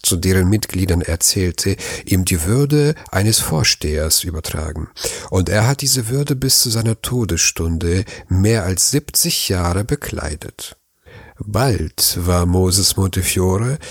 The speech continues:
die Seele aller Wohltätigkeitsinstitute seiner Vaterstadt. Ja, noch mehr, eine staatliche Reihe dieser Institute hat er ins Leben gerufen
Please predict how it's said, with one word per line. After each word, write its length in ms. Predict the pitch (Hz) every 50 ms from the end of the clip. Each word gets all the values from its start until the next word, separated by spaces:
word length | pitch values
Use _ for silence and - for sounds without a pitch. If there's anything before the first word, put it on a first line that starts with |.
| - - -
die 300 | - 98 92 - 104 95
Seele 640 | 87 90 101 120 123 123 131 131 135 139 139 135 - - - _
aller 400 | - 113 127 143 151 156 156 117
Wohltätigkeitsinstitute 1900 | 107 101 95 95 90 - - 95 90 - - 87 - - - 95 92 90 90 - - - - 98 90 - - - - 85 - - 95 92 95 - - -
seiner 360 | 101 92 87 90 92 92 98 92
Vaterstadt. 1080 | - - 95 87 - - 82 - - - - - - - - - - - - - _ _ - - - - - - - - -
Ja, 180 | - 87 87
noch 280 | 87 85 90 - - -
mehr, 480 | 92 98 110 110 104 90 87 90 98 - - - - - - - - - - - _
eine 380 | - 87 87 85 85 85 85 -
staatliche 680 | - - - - 113 123 - 98 95 82 - 85 80
Reihe 340 | 80 85 104 147 - 104 92
dieser 300 | - - 101 90 87 85
Institute 920 | 92 95 92 - - 95 85 - - 98 98 101 - - 123 120 98 - -
hat 220 | 98 101 - -
er 120 | 107 107 110
ins 220 | 117 120 - -
Leben 280 | 120 139 170 175 160 117
gerufen 580 | 92 82 80 73 65 - - - 78 78 92